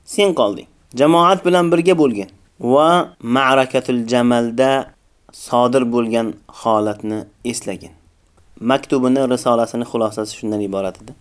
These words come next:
Muaviyat ibn Abi Sufyon radhiyallohu anhu darhol atrofdagilardan Amr ibn al-As va Shomni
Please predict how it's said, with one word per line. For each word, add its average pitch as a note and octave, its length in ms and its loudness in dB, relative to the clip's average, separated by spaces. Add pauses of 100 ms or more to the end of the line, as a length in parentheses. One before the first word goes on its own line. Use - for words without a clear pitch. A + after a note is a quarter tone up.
(1600)
Muaviyat D3+ 420 4
ibn E3+ 100 0
Abi E3 240 6
Sufyon D#3 400 0 (160)
radhiyallohu C3+ 640 2
anhu B2 320 -4 (680)
darhol G#3+ 320 2
atrofdagilardan D#3+ 800 4
Amr D3 240 2
ibn C3 160 2
al-As B2+ 400 2
va B2 240 4
Shomni C#3 600 2